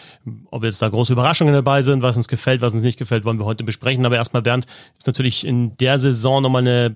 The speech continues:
ganz besondere Herausforderung gewesen mit diesem Kader und mit der Vorbereitung, weil man weiß das ja, der vorläufige Kader, der dann beim Beginn der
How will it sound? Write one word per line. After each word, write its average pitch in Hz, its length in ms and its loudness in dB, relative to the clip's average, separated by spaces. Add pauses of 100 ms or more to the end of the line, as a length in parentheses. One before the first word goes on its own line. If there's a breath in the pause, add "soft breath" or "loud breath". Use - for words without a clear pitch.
ganz 123 160 -2
besondere 127 480 -2
Herausforderung 117 680 -2
gewesen 117 380 -2
mit 117 160 -4
diesem 110 240 -4 (100)
Kader 123 360 0
und 120 80 0
mit 120 100 -2
der 117 80 -4
Vorbereitung, 123 680 -2
weil 113 80 -2
man 113 160 -4
weiß 151 180 0
das 147 140 -2
ja, 139 160 2
der 120 440 0 (240)
vorläufige 147 640 0
Kader, 147 380 0 (400 loud breath)
der 127 180 -2
dann 117 320 -2
beim 117 340 -2
Beginn 151 280 2
der 139 260 0